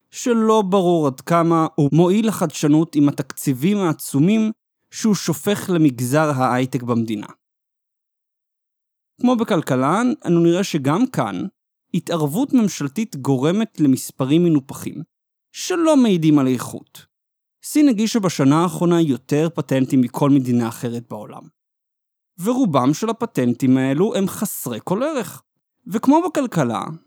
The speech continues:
אנו נראה שההתפתחות הטכנולוגית של סין נועדה לשרת מטרות גיאופוליטיות.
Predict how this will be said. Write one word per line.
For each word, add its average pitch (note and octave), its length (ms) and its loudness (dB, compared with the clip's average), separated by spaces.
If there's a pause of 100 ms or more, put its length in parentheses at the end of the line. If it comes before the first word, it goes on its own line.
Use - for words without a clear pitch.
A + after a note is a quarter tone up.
(100)
אנו F3+ 220 2
נראה G3 240 0
שההתפתחות A3 640 -4
הטכנולוגית F3 800 0
של D#3 160 -4
סין C#3 380 0 (560)
נועדה F#3+ 320 4
לשרת D3+ 400 0
מטרות C3 400 0
גיאופוליטיות. - 800 -12